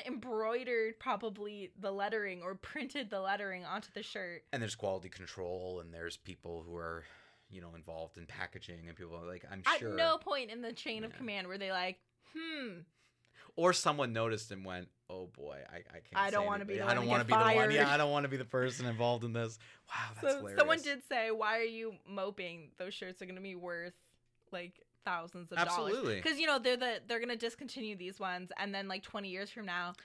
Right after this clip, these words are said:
Speaker 1: you own the discontinued
Speaker 2: Yes, the
Speaker 1: tour
Speaker 2: discontinued
Speaker 1: shirt
Speaker 2: shirt.
Speaker 1: or whatever.
Speaker 2: Absolutely.
Speaker 1: But, um,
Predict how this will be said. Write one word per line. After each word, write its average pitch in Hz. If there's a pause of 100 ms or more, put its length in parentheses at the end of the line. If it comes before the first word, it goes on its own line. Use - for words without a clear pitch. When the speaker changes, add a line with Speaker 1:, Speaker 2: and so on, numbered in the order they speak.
(180)
Speaker 1:
you 214
own 214
the 196
discontinued 196
Speaker 2:
Yes, 220
the 202
Speaker 1:
tour 190
Speaker 2:
discontinued 190 (240)
Speaker 1:
shirt 165
Speaker 2:
shirt. - (140)
Speaker 1:
or 185
whatever. 170
Speaker 2:
Absolutely. 170
Speaker 1:
But, 220
um, 196